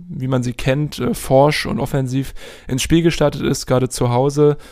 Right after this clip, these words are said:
ähm, sind sie ja da auch immer, äh, ja, fix im Lauf auf das gegnerische Tor. Aber ja, Ballmatt, äh, trifft da echt, äh, traf den so ein bisschen,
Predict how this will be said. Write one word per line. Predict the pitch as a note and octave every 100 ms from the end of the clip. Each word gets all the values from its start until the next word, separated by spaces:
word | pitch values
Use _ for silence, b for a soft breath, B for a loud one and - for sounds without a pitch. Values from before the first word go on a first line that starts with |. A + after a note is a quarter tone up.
| B -
ähm, | B2+ B2+ B2+ B2 A#2+ F#2+ G#2
sind | B2 -
sie | C3
ja | A#2+
da | B2
auch | A#2+
immer, | C#3+ B2+ B2 A#2+ A#2 -
äh, | B2+ B2+ B2+
ja, | C3 B2 A2+ - A#3+
fix | - - - - -
im | - C3+
Lauf | B2+ B2+ C3
auf | B2+
das | - -
gegnerische | - C#3+ C3 - B2+
Tor. | - C3 F3+ B B B B
Aber | - C3+ C#3+ D3+
ja, | D3
Ballmatt, | A2 B2 C3+ D3+ E3 -
äh, | - C#3 C#3 C3+ - - - -
trifft | - D3 C#3+ -
da | C#3+ C#3+ C#3
echt, | - D3 -
äh, | - C3 C3
traf | - C#3 -
den | C#3
so | C3+
ein |
bisschen, | C3 - D3 C#3 C#3